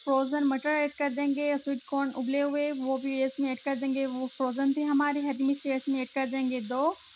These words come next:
और इसको हम अच्छी तरीके से मिक्स करेंगे। इसके बाद हम चाट मसाला इसमें डाल देंगे वन टीस्पून, चिली फ्लेक्स इसमें डाल देंगे वन टीस्पून, नमक डाल देंगे वन टीस्पून, आमचूर टेस्ट। इन सबको हम अच्छी तरीके से मिक्स करेंगे। और हमने आलू को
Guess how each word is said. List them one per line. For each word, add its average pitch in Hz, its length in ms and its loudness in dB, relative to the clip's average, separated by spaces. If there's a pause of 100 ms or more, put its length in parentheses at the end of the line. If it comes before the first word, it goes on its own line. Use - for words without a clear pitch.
(120)
और 254 80 -2
इसको 294 200 -4
हम 277 140 0
अच्छी 320 220 -4
तरीके 311 360 -4
से 294 180 -4
मिक्स 277 300 -4
करेंगे। 285 540 0 (280)
इसके - 300 -6
बाद 262 320 0
हम 277 400 0 (180)
चाट 262 280 0
मसाला 294 320 0
इसमें 285 240 -2
डाल 262 180 0
देंगे 262 180 -2
वन 262 240 0
टीस्पून, 294 680 -2
चिली 269 220 -4
फ्लेक्स 269 360 -8
इसमें 277 260 -4
डाल 247 220 0
देंगे 254 200 -4
वन 262 300 -2
टीस्पून, 285 560 -2
नमक 277 340 0
डाल 247 200 -2
देंगे 247 180 -6
वन 262 240 -2
टीस्पून, 285 680 -4
आमचूर 247 320 -4
टेस्ट। - 920 -8
इन 277 160 4
सबको 294 300 -4
हम 277 160 0
अच्छी - 280 -8
तरीके 302 260 -6
से 285 160 -4
मिक्स 269 280 -2
करेंगे। 294 420 0
और 247 260 -6
हमने 254 460 -4 (400)
आलू 254 280 0
को 285 140 0